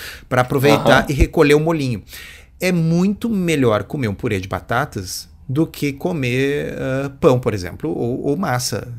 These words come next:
Speaker 1: né? É muito melhor comer um peixe com camarão e um purê de batatas do que uma pizza, tá?
Speaker 2: Sem
Speaker 1: Então,
Speaker 2: dúvida.
Speaker 1: batata não é exatamente um carboidrato ruim do ponto de vista de saúde. Ele é ruim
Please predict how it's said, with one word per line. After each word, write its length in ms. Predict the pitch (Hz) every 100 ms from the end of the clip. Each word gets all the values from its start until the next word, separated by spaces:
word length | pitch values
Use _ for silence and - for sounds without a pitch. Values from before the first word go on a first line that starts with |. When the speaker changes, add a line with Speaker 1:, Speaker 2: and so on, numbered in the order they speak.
| - -
Speaker 1:
né? 280 | 107 131 123
É 60 |
muito 260 | 120 143 147
melhor 340 | 143 123 127
comer 260 | 127 131 120
um 80 | 117
peixe 560 | - 131 139 - 123 - -
com 120 | 131
camarão 460 | 127 123 113 113 110
e 20 | 120
um 80 |
purê 240 | 120 120 110
de 80 | 104
batatas 500 | 113 - 117 120 135
do 80 |
que 120 | 151 156
uma 100 | 226
pizza, 460 | - - - - - - - - -
tá? 280 | - 101 139
Speaker 2:
Sem 300 | - - 117 120
Speaker 1:
Então, 240 | 127 180
Speaker 2:
dúvida. 140 | 180 - - - -
Speaker 1:
batata 800 | 127 151 165 - 135 180 - 120
não 320 | 135 170 165
é 140 | 151
exatamente 640 | 190 147 156 - 113 131 151
um 80 | 131
carboidrato 880 | 139 135 127 113 117 120 131 -
ruim 560 | 139 127 139 147 143 170
do 100 | 151
ponto 320 | 131 151 151
de 100 | 135
vista 260 | 135 147 156
de 100 | 143
saúde. 540 | - 180 151 139 98 -
Ele 220 | 113 110
é 40 | 123
ruim 500 | 120 123 139 196